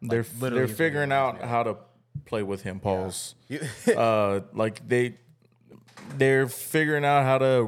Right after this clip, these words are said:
Speaker 1: work their offense into the, his play style, and then ever since, I guess, the South Alabama game, really, 'cause they benched him and then he started after that.
Speaker 2: Mm-hmm.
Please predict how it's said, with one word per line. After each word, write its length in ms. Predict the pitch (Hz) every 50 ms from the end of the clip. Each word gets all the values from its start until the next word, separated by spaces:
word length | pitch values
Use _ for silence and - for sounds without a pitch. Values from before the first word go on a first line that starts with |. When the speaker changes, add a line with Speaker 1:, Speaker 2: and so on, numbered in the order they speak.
| 107 - -
Speaker 1:
work 560 | 98 98 113 107 107 117 123 131 139 - -
their 140 | 131 127 117
offense 480 | - 98 117 123 - - 139 123 -
into 240 | 127 113 - - 127
the, 100 | 113 110
his 280 | 98 113 117 117 104 -
play 200 | - 131 143 151
style, 540 | 147 - 170 170 175 180 180 185 180 - - _ - - _ _ -
and 260 | - 107 113 110 104 104
then 680 | 110 110 107 107 104 104 101 98 95 98 98 95 98 - _ _ _ _ _ _ _ _ _ _ _ _ _ _ _ _ _ _ _ _ _ _ _ _ _ _ _ _ -
ever 220 | 113 113 117 120 120
since, 440 | 113 - - 120 113 104 - - 107
I 160 | 101 101 101
guess, 220 | 95 110 113 110
the 120 | - - 104
South 260 | - 117 110 107 110
Alabama 460 | 107 101 98 95 101 101 107 104 95
game, 320 | 95 98 101 104 107 104
really, 380 | 101 113 120 113 104 104 110 120 _ _ _ _ _ _ _ _ -
'cause 240 | 101 92 92 - -
they 120 | 104 101
benched 340 | 101 107 113 110 107 - -
him 200 | 104 98 104 101
and 80 | 98 98
then 120 | 95 98 98
he 80 | 95
started 360 | 95 - - 104 104 104 101
after 220 | 95 95 - - 95
that. 360 | 98 98 98 95 - - - _ _ _ _ _ _ 120
Speaker 2:
Mm-hmm. 240 | 110 110 104 -